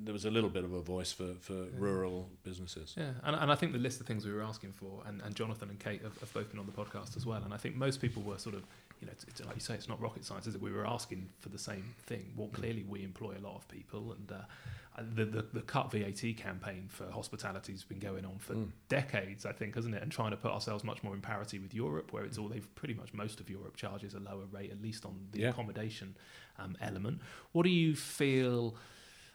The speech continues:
Speaker 2: you know, I, I guess there's, there's plenty to talk about on some of the positive stuff, like, like furlough and now the V A T cut. But do you think, do you think there's more that needs to be done? And what's your prediction, I suppose, for the, it, it feels like we're, we're on this sort of potential tidal wave, catastrophic kind of tidal wave for hospitality, and it's unknown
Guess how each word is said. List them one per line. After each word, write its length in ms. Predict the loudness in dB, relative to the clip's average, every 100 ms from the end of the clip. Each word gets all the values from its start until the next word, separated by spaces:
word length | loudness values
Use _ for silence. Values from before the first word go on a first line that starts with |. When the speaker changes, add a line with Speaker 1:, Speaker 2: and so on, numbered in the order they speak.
| -20 -20 -2 2
Speaker 2:
you 80 |
know, 80 | 4
I, 60 | 4
I 80 | 4
guess 200 | 2 0
there's, 260 | 2 0 2
there's 180 | 0
plenty 200 | 4 4
to 60 | 4
talk 140 | 2
about 140 | 2 2
on 60 | 2
some 100 | 0
of 60 |
the 40 | 2
positive 400 | 0 0 -2 -4
stuff, 320 | -2 -2 -4
like, 140 | -6
like 160 | -6 -6
furlough 360 | -6 -4 -4
and 100 | -4
now 100 | -4
the 80 | -4
V 120 | -2
A 80 | -4
T 120 | -4 -2
cut. 200 | -2 -2
But 100 | 2
do 80 |
you 60 | 4
think, 260 | 4 2 0
do 60 |
you 40 | 0
think 140 | 2
there's 160 | 4 4
more 540 | 4 6 8 8 6
that 160 | 4 0
needs 400 | 2 0 0 -6
to 80 |
be 120 | -4 -4
done? 320 | 0 0 2
And 140 | 2
what's 220 | 0 0
your 180 | 2 2
prediction, 480 | 2 0 0 -2 -4
I 80 | -4
suppose, 340 | -4 -2 -2
for 160 | -4 -2
the, 120 | -2
it, 580 | -4 -6 -8 -4 -2 -2
it 60 |
feels 260 | 2 4 6
like 140 | 4
we're, 220 | 4 2 0
we're 280 | 0 0 2
on 120 | 2
this 120 | 0
sort 100 | 0
of 180 | -4 -4
potential 600 | -6 -2 0 2 0 -2
tidal 420 | -2 0 2 2
wave, 380 | 0 0 -2 -2
catastrophic 680 | -2 -2 -2 2 2 2 -2
kind 160 | -2
of 60 | -2
tidal 280 | 0 0 0
wave 200 | -2 -6
for 100 | -6
hospitality, 640 | -6 -6 -6 -6 -6 -8
and 80 | -6
it's 140 | -2
unknown 360 | -2 -2 -2 -6